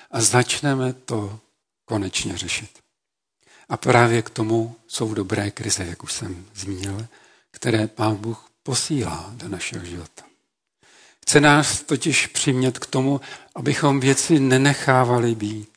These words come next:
abychom je začali řešit.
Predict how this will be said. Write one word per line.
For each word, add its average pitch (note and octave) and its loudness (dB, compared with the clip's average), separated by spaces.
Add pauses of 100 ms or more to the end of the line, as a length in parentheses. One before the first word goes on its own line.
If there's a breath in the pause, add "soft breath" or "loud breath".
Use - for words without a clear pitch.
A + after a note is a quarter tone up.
(880)
abychom A2+ -2
je G#2+ 0 (160)
začali A2+ -2
řešit. G#2 -6